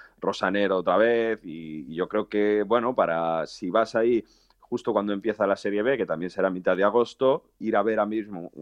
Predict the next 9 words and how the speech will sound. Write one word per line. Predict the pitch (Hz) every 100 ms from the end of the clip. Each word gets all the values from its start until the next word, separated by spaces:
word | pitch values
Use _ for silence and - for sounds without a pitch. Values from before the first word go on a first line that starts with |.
| 64
ahora | 92 101
mismo | 104 92
un | 85 87
partido | 90 92 101 95
del | 90
Palermo | 95 107 98 80 - - -
en | 95
segunda | - 87 90 98
división, | 98 90 87 98 104